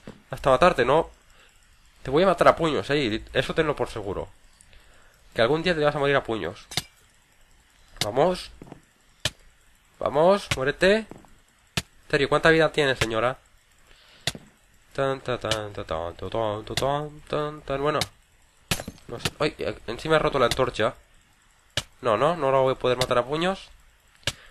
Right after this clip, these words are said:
Encima mis cosas pueden desaparecer en cualquier momento. Y eso no, no, fuera. Señorita, adiós. Ahí te quedas. Voy a por mis cosas antes de que desaparezcan.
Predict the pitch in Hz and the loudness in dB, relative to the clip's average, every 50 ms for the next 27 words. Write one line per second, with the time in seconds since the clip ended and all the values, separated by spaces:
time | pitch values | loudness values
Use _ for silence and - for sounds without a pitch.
0 | - - 139 - - 185 190 185 160 - - 165 165 170 - - 175 175 156 151 | -8 -6 -6 2 4 4 6 6 4 -2 -2 -2 -2 -2 -2 0 0 0 2 0
1 | 151 135 135 127 120 147 151 139 - 104 - 147 135 131 120 110 104 101 - 131 | 2 2 2 2 2 0 -2 -2 -2 -2 -2 -2 -4 -2 -4 -6 -6 -4 -6 -6
2 | 151 - - - - - - - - - - _ _ _ _ _ _ - 135 143 | -6 -6 -10 -8 -8 -8 -8 -8 -16 -20 -20 _ _ _ _ _ _ -8 -6 -4
3 | 160 156 139 127 - - - - - - - - - - - - _ - - _ | -2 0 0 0 0 -2 -6 -14 -14 -10 -10 -10 -10 -10 -18 -20 _ -20 -20 _
4 | - - - 120 98 80 - - _ - - - _ - - _ _ _ _ _ | -20 -4 -2 0 0 0 -2 -4 _ -16 -18 -18 _ -20 -20 _ _ _ _ _
5 | _ _ _ _ _ - - - _ - - - - 139 135 143 175 190 - 220 | _ _ _ _ _ -20 -20 -20 _ -20 -18 -14 -4 -2 0 2 2 2 2 2
6 | 220 247 - - - - 101 104 107 104 95 87 - - - - - - - - | 2 2 0 -6 -2 0 0 2 2 0 0 -2 -2 -8 -14 -18 -20 -20 -20 -20
7 | _ - - - _ _ _ _ - - - 135 135 - 131 - 104 92 92 90 | _ -20 -20 -20 _ _ _ _ -4 0 2 2 2 2 0 2 2 2 2 2
8 | - - - - - _ _ _ _ - - - - - _ _ - 147 156 147 | 0 -4 -10 -18 -20 _ _ _ _ -20 -20 -20 -20 -20 _ _ 0 0 2 2
9 | 143 127 120 104 - - - - 147 - 135 139 165 - 151 139 - 131 - - | 2 0 -2 -4 -6 -2 -2 -2 0 4 4 6 6 4 2 -4 -6 -8 -8 -8
10 | 123 - 120 113 107 - - - 113 117 107 - 107 117 123 - - 120 131 | -6 -6 -6 -8 -8 -12 -10 -8 -6 -6 -4 -4 -4 -6 -4 -4 -6 -6 -6